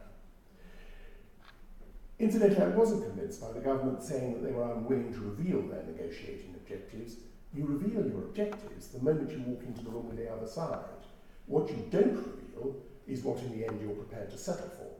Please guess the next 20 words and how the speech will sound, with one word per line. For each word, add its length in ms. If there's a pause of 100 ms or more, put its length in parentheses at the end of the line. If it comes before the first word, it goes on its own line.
(180)
which 160
is 80
a 40
very 240
different 420
thing. 140 (840)
Information 640
will 140
be 80
a 100
key 240
issue. 400
David 320
Davis 300
has 100
undertaken 640
that 100
Westminster 520
will 140
have 220